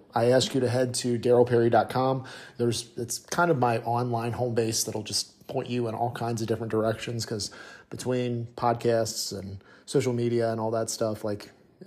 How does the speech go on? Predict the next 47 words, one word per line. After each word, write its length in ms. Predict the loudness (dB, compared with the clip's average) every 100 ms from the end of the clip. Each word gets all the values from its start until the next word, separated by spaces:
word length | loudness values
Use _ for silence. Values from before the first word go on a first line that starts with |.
| -6
I, 180 | -6 -4
I 100 | -4
just 200 | -4 -4
need 140 | -4 -4
a 40 |
hub 320 | -4 -6 -8 -8
where 320 | -4 -4 -4 -8
everything, 540 | -6 -4 -6 -10 -12 -16 -20 -20 -14
uh, 320 | -8 -8 -8 -12 -16 _
is, 380 | -8 -6 -6 -6
is 140 | -6
centralized. 560 | -6 -8 -10 -12 -14 -14
So 140 | -6 -2
that's 200 | -2 -2
what 100 | 0
that 180 | 4
is. 260 | 8 6 4 -8 -14 -4
And 80 |
then 120 | -2 2
finally, 540 | 4 4 4 2 0 -4 -16 _ _ _ _ _ _ _ -6
if 180 | -4 0
you 80 |
really 300 | 4 8 10
dig 280 | 10 8 8
this 280 | 8 8 6
and 160 | 0 -4
you 100 | 4
really 220 | 8 8
wanna 160 | 6
support 260 | 2 0 2
what 140 | 2
it 60 | 4
is 160 | 4 2
that 100 | 0
I'm 80 | 4
doing, 300 | 4 2 -2 -12 -14
I 100 | -10
ask 340 | 4 6 6 2
that 100 | 0
you 80 | 2
head 220 | 2 2
to 120 | 0
your 240 | 4 8 8
level 200 | 8 4
life 280 | 2 0 -2
dot 180 | -6
com. 340 | -8 -12 -12